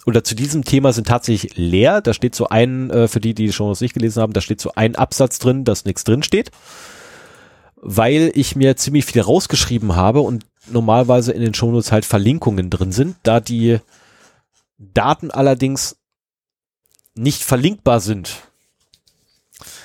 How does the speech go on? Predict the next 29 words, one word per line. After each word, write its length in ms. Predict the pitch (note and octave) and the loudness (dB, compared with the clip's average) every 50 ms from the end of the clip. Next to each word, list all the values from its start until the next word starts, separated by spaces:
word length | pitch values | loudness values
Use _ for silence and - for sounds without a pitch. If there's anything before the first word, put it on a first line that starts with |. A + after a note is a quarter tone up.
| - - - _ _ _ | -20 -20 -20 _ _ _
äh, 200 | - A2+ A2 G#2+ | 0 2 2 2
auf 240 | - - A#2+ - - | 2 2 0 -2 -2
die 160 | - C3 C#3 | -4 -6 -4
sich 220 | B2+ C3 B2+ - - | 0 0 0 0 0
das 180 | B2 G#2+ - | -2 -2 -2
Folgende 420 | - - A#2+ B2 B2+ A#2+ A2+ A2 G2 | 0 2 2 2 2 0 -2 -2 0
gleich 220 | G#2 G2+ G2 - | 2 0 0 0
stützt, 600 | - - G2+ - - - - - - - - _ | 0 -2 -2 -2 -4 -8 -10 -10 -12 -16 -8 _
äh, 480 | A#2 A2 A2+ A2 A2 A2 A2 A2 A2 - - - _ _ _ _ | 0 2 2 4 4 4 4 2 0 -2 -6 -12 _ _ _ _
gibt's 200 | - B2+ - - | -6 -6 -4 -2
halt 160 | A#2+ A2 - - | -2 -2 -2 -4
nichts 160 | A#2 - - | -10 -12 -6
zu 80 | - | -4
verlinken 380 | B2+ C3 C3+ D3 C#3+ - F#2+ D#2+ | -2 -2 -2 -4 -8 -10 -14 -14
dieses 300 | D2+ D#2+ D2+ - - - | -14 -14 -16 -16 -18 -18
Mal. 200 | - - - - - _ _ _ - _ | -14 -14 -14 -14 -16 _ _ _ -6 _
Dafür 240 | - A3 G#3+ - A#3 | 0 0 2 2 2
habe 100 | G3+ G3 | 2 2
ich 100 | F3 F3 | 0 0
allerdings 260 | D#3 D#3+ D#3+ - - | -2 -2 -4 -2 -4
noch 100 | D#3+ D3 | -4 -2
einen 140 | G2+ B2 B2 | -2 -4 -6
zusätzlichen 480 | - - D#3+ D3+ D3+ C#3 - - A#2+ A#2+ | -6 -8 -4 -2 -2 -2 -2 -6 -4 -4
Link 300 | B2+ B2+ C3 - - - | -4 -4 -4 -8 -6 -2
bei 160 | A#2 A2 A2 | 0 0 0
Fun 240 | - - B2+ B2 B2 | 0 0 -2 -2 -2
and 120 | A2 - | -4 -2
Other 220 | G2 A2 G2+ F#2 E2+ | -2 -2 -2 -2 -4
Things. 300 | - D2+ D2 C#2 - - | -6 -12 -16 -16 -18 -20